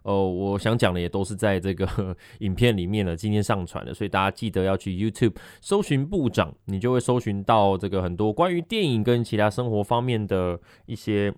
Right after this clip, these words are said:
内容啊。希望大家会喜欢我的、呃，YouTube 频道哦，把它订阅起来，小铃铛也给它，把它给打开。那当然了，呃，这个我们最近非常热络的讨论的 LINE 群呢，官方 LINE 群，呃，这个只要在，呃，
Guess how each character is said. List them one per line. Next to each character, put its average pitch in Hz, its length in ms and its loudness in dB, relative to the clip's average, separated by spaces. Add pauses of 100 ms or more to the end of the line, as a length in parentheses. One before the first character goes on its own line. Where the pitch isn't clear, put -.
(180)
内 160 180 2
容 87 260 0
啊。 82 140 -4
希 113 140 -4
望 104 120 0
大 104 80 2
家 101 100 4
会 107 120 0
喜 - 180 -8
欢 98 180 0
我 92 80 -2
的、 80 240 -8 (120)
呃， 80 120 -14
YouTube 143 420 -2
频 78 180 -10
道 - 200 -6 (200)
哦， 82 200 -12
把 80 140 -8
它 - 80 -10
订 110 160 -2
阅 98 120 0
起 - 180 -10
来， 78 160 -10 (160)
小 82 180 -6
铃 90 160 -4
铛 90 120 -2
也 85 40 -6
给 80 80 -12
它， 76 140 -14 (120)
把 90 100 -6
它 104 120 0
给 95 100 -4
打 80 140 -12
开。 80 160 -8 (1120)
那 123 80 -6
当 147 120 0
然 156 100 6
了， 101 120 4 (340)
呃， 113 160 6
这 127 120 4
个 127 100 6
我 110 80 6
们 104 160 2
最 170 160 6
近 135 440 0
非 175 120 2
常 143 140 4
热 180 180 6
络 170 160 8
的 120 80 6
讨 104 200 2
论 113 160 2
的 92 280 2
LINE 131 240 2
群 82 320 -6
呢， 87 160 -2
官 143 220 0
方 147 200 2
LINE 135 260 4
群， - 320 -6 (340)
呃， 71 220 -6
这 120 120 -6
个 107 340 0
只 113 140 -2
要 131 160 6
在， 127 600 6
呃， 95 640 2